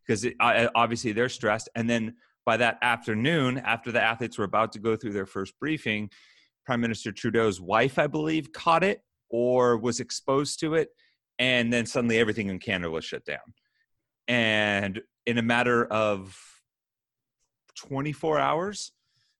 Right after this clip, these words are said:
the rest of my season was basically over, uh, as far as traveling. And there was this huge, "Well, what now?" <laughs> kind of situation. And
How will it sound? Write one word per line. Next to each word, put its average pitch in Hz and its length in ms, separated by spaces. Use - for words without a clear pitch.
the 113 100
rest 123 260
of 120 60
my 110 120
season 92 640
was 92 280
basically 87 680
over, 73 400
uh, - 40
as 95 380
far 101 200
as 90 100
traveling. 80 640
And 85 520
there 120 160
was 113 140
this 117 160
huge, 160 440
"Well, 120 300
what 120 220
now?" 104 320
<laughs> - 180
kind 175 240
of 143 60
situation. 107 760
And 135 440